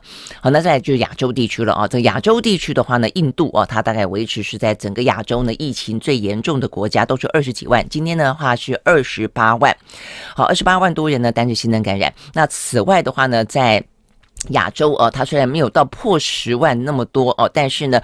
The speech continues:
破万的国家呢也越来越多。在今天的话呢，有十二，呃，十二个国家呢是破万的哦，这个昨天才九个。好，所以呢，这部分呢比较严重的呢，这个第一个土耳其哦，这个土耳其的话呢，好长的一段时间六万多，今天是七万，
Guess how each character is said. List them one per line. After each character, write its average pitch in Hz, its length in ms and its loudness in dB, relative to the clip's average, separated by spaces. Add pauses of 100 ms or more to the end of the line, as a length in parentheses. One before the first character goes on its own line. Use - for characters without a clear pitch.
(160)
破 - 180 4
万 190 160 4
的 127 80 -2
国 117 160 -2
家 120 160 0
呢 117 100 0
也 104 220 0
越 127 240 2
来 95 220 -2
越 113 260 0
多。 113 340 0 (160)
在 143 160 2
今 156 180 -2
天 156 120 0
的 135 60 -2
话 139 100 0
呢， 123 80 0
有 110 80 0
十 - 340 0
二， 190 240 4 (360)
呃， 131 120 4
十 - 180 -2
二 269 140 6
个 147 120 4
国 117 180 -2
家 117 180 0
呢 110 140 -2
是 - 140 -4
破 131 260 2
万 113 240 2
的 - 80 -8
哦， 110 160 0 (160)
这 - 80 0
个 135 40 2
昨 127 140 0
天 147 200 0
才 - 220 0
九 110 300 0
个。 - 160 2 (300)
好， 113 140 2
所 151 120 -2
以 139 60 0
呢， 113 140 0
这 156 120 0
部 131 140 -4
分 139 100 0
呢 127 60 4
比 117 140 -4
较 165 180 4
严 117 320 -2
重 156 240 0
的 113 100 -6
呢， 113 120 2
这 127 120 -6
个 120 80 -2
第 156 140 -2
一 151 60 0
个 127 100 4
土 - 160 -6
耳 120 160 2
其 - 220 -6
哦， 120 120 2
这 113 80 -4
个 113 60 -6
土 147 140 -6
耳 147 100 4
其 - 160 -4
的 107 80 0
话 127 140 -4
呢， 123 100 0 (160)
好 - 300 -6
长 - 160 -2
的 143 80 0
一 - 20 -4
段 147 160 2
时 - 60 -8
间 120 200 -2
六 143 160 2
万 127 160 4
多， 113 200 2
今 123 160 -4
天 117 120 0
是 113 120 -2
七 - 240 0
万， 139 180 2